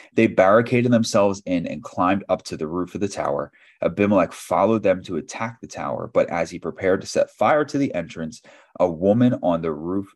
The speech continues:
dropped a millstone that landed on Abimelech's head and crushed his skull. He quickly said to his young armor bearer, "Draw your sword and kill me. Don't let it be said that a woman killed Abimelech."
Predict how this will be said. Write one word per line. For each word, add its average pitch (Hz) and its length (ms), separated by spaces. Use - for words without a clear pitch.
dropped 87 520
a 107 60
millstone 85 600
that 82 200
landed 82 380
on 87 100
Abimelech's 85 580
head 73 300
and 80 140
crushed - 360
his - 120
skull. - 380
He 143 120
quickly 156 360
said 123 300
to 110 120
his 98 260
young 104 420
armor 92 280
bearer, 76 380
"Draw 98 480
your 123 300
sword 117 420
and 104 180
kill 113 220
me. 98 220
Don't 123 300
let 120 180
it 104 100
be 117 100
said 110 340
that 98 120
a 95 80
woman 101 340
killed 98 260
Abimelech." 80 560